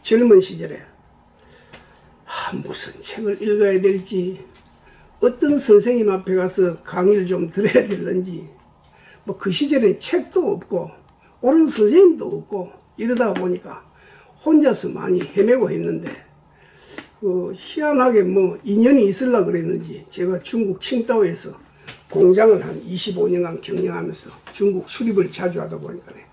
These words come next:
중국의 대단한 학자분들이나 또 박물관이나 미술관이나 뭐 또 그, 그 계통에 실력 있는 분들도 많이 만나고 또 원서도 읽게 되고 이러면서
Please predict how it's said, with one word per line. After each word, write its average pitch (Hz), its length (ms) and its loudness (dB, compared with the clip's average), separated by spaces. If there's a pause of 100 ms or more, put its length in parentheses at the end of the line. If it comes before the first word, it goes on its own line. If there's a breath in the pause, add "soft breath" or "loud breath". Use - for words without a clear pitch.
(300 soft breath)
중국의 196 460 0
대단한 175 440 -6
학자분들이나 165 880 -10 (720 loud breath)
또 80 200 -6
박물관이나 - 840 -4 (560 soft breath)
미술관이나 170 800 -6 (760 loud breath)
뭐 - 360 -12 (320)
또 - 340 -6
그, 202 560 2
그 226 300 2
계통에 208 680 2 (240 soft breath)
실력 214 360 0
있는 170 260 0
분들도 - 440 -14
많이 - 340 -8
만나고 82 500 -8 (540 soft breath)
또 - 340 -8
원서도 190 480 2
읽게 165 340 -12
되고 151 240 -14 (440)
이러면서 185 580 0